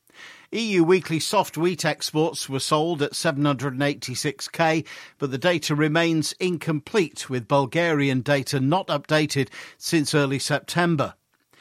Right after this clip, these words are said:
Reports yesterday that Bulgaria had exported three million metric tons so far, as opposed to the nine hundred and thirty-seven K reported by the E U, would put E U exports down five percent year on year,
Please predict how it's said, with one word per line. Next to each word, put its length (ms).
Reports 440
yesterday 480
that 180
Bulgaria 640
had 160
exported 580
three 320
million 380
metric 380
tons 300
so 280
far, 360
as 240
opposed 400
to 100
the 100
nine 300
hundred 320
and 160
thirty-seven 800
K 320
reported 680
by 200
the 220
E 140
U, 120
would 200
put 240
E 140
U 200
exports 500
down 460
five 340
percent 520
year 240
on 160
year, 280